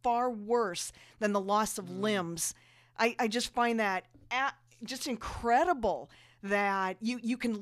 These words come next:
Speaker 1: live this, this full life and be grateful and have hope. I mean, that, that is the goodness of God.
Speaker 2: Mm-hmm.
Speaker 1: Absolutely the goodness of God. And so hope is about earnest, earnest expectation.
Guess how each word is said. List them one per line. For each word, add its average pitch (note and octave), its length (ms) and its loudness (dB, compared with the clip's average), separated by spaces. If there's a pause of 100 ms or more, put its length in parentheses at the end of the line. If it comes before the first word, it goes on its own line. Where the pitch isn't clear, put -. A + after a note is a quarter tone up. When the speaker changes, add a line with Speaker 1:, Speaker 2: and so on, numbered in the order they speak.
Speaker 1:
live B3+ 320 0
this, F#3 420 -4
this G3+ 240 -6 (600)
full D4+ 300 0
life F#3+ 440 -2 (440)
and G3 460 -2
be D4 180 0
grateful G3 600 -4
and F#3+ 100 -2
have C#4 440 -4
hope. G3+ 500 -6 (240)
I B3 40 -8
mean, A#3 140 -6
that, B3 260 -2
that B3+ 320 4 (180)
is G3 280 0
the F#3+ 100 0
goodness F#3 480 -4
of F3 160 -8
God. E3+ 360 -6
Speaker 2:
Mm-hmm. C3 260 -14 (160)
Speaker 1:
Absolutely A#3+ 760 -2
the F#3 140 -6
goodness G3+ 600 -6
of F3 160 -12
God. F3 360 -6 (380)
And B3 160 -2
so A#3+ 380 2 (300)
hope F4+ 340 2
is B3 100 -4
about A3 280 0 (120)
earnest, A3+ 440 0 (160)
earnest C4 580 6
expectation. F3+ 1000 -8